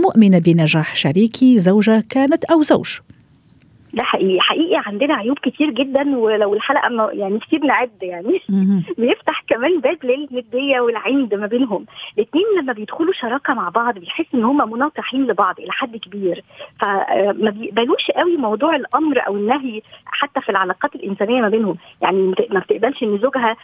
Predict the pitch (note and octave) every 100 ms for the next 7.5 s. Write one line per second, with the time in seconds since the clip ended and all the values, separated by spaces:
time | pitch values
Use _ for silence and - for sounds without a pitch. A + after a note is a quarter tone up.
0 | _ G3+ F#3+ A#3+ C4 - F#3+ G3 A#3+ B3
1 | F3 G3 - A#3 - _ G#3 C4 B3+ -
2 | - G3 A#3+ A#3 - A3 C4 E4+ A3 B3
3 | B3+ A3+ - A#3+ B3+ G3 F#3 F3 A3+ _
4 | _ - - - C#4+ C#4 D#4+ - A3+ G#3+
5 | G#3 - G#4+ A#4 F#4 B3 A#3 D#4+ - A#3+
6 | C#4 F4+ - - - D4 C4 - B3 G3+
7 | B3 G#3 B3 A#3+ A3+